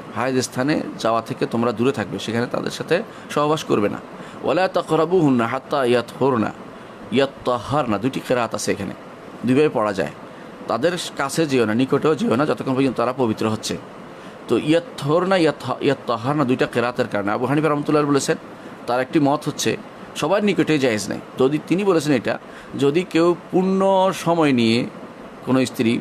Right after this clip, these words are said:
মাসিক শেষ করেছে, অর্থাৎ তার নিকট যেহেতু দশ দিন, তিনি দশ দিন পূর্ণ হলো, হওয়ার পরে যদি কোনো তার মাসিক শেষ হয়, তাহলে তার কাছে যাওয়া যাবে গোসল ব্যতীত। তো, তবু এটা উত্তম নয়, তিনি এটাকে পরামর্শ দেননি, গেলে গুনাহ হবে না, কাফারা হবে না, কাফারা লাগবে না, তিনি বলেছেন।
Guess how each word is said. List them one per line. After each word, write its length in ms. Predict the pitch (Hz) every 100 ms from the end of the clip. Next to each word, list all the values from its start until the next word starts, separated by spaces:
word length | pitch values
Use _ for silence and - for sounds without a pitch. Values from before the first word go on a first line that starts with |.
| -
মাসিক 300 | 104 113 120
শেষ 200 | - 104
করেছে, 300 | - 95 92
অর্থাৎ 240 | 107 - 123 - - - -
তার 180 | 139
নিকট 200 | 143 135
যেহেতু 240 | 123 135 160
দশ 240 | 131 117
দিন, 200 | 110 175 220 - - -
তিনি 140 | 147
দশ 200 | 147 151
দিন 160 | 175 175
পূর্ণ 280 | 175 151 135
হলো, 220 | 160 160
হওয়ার 240 | 131 151 151
পরে 140 | 147
যদি 160 | 127 117
কোনো 180 | 131 156
তার 160 | 113 107
মাসিক 280 | 107 131
শেষ 260 | - 127 117
হয়, 120 | 151 - - - -
তাহলে 380 | - 165 165 156 - -
তার 180 | 127 113
কাছে 400 | 110 120 120 117 - - 107
যাওয়া 220 | 113 113
যাবে 200 | 104 127
গোসল 280 | 120 - 110
ব্যতীত। 360 | 110 98 101 - - - -
তো, 100 | 104 117
তবু 200 | 120 139
এটা 100 | 131
উত্তম 400 | 143 - 113 107
নয়, 160 | 131
তিনি 180 | 131 117
এটাকে 320 | 110 113 117 - - -
পরামর্শ 340 | 123 127 135 143
দেননি, 260 | 107 104 -
গেলে 140 | 131 127
গুনাহ 280 | 117 139 110
হবে 100 | 104
না, 80 |
কাফারা 340 | 107 117 104 104
হবে 100 | 101
না, 80 | 101
কাফারা 300 | 117 113 104
লাগবে 140 | 95
না, 80 | 104
তিনি 160 | 101
বলেছেন। 320 | 101 110 -